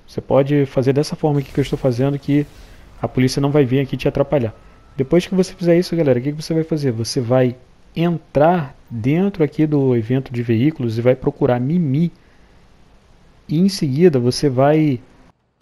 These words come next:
e em seguida você vai comprar tomada de poder. Isso você vai fazer uma vez só. Uma vez que você tenha comprado,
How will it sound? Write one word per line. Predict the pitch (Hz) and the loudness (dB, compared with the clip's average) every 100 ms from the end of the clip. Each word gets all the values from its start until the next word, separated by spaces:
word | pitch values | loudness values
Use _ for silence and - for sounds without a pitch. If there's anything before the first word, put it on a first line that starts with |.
| - - - _ - | -20 -20 -20 _ -8
e | - | 0
em | 139 175 | 2 4
seguida | - 143 156 | 6 8 10
você | 147 - | 10 8
vai | 139 139 | 6 6
comprar | - 143 123 - 139 139 - - - _ | 6 2 4 6 6 6 -2 -18 -20 _
tomada | 151 151 135 131 147 165 151 | 2 4 4 4 4 4 2
de | 135 165 | 0 -6
poder. | - 185 135 107 127 113 - - _ | 2 2 2 4 6 6 2 -14 _
Isso | 156 196 180 | 0 0 0
você | 165 - | 0 2
vai | 165 | 2
fazer | 170 160 143 170 | 4 2 2 2
uma | 180 | 2
vez | 135 143 185 | 2 2 0
só. | - - 127 120 - - - _ 139 | -4 4 4 4 0 -20 -20 _ -2
Uma | 170 | 0
vez | 143 170 - | 4 2 2
que | 156 | -2
você | - | -2
tenha | 151 170 185 | -2 0 0
comprado, | - 131 - 156 147 110 | 0 0 4 6 4 2